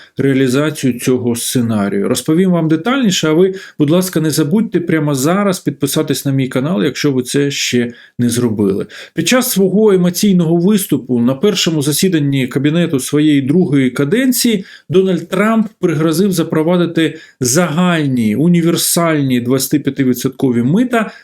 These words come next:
на імпорт з Європейського Союзу. І він звинуватив Євросоюз в економічній експлуатації Сполучених Штатів. «Європейський Союз був створений, щоб обдурити Сполучені Штати», заявив Трамп, повертаючись до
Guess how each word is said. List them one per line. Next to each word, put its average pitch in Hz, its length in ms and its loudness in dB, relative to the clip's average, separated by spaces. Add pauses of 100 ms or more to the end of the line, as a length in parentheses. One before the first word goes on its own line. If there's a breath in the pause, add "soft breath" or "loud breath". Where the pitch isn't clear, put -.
на 151 140 0
імпорт 185 460 0
з 127 120 -4
Європейського 127 1160 0
Союзу. 110 600 -2 (320 loud breath)
І 185 340 4
він 233 140 4
звинуватив 190 760 2
Євросоюз 190 960 0
в 160 340 2
економічній 190 560 2
експлуатації 170 680 0
Сполучених 135 560 -2
Штатів. - 440 -6
«Європейський 214 540 0
Союз 185 720 2
був 180 280 0
створений, 180 760 2
щоб 175 240 0
обдурити 196 680 2
Сполучені 208 540 0
Штати», 104 500 -2
заявив 139 500 2
Трамп, 233 460 2 (360 loud breath)
повертаючись 170 760 2
до 156 320 2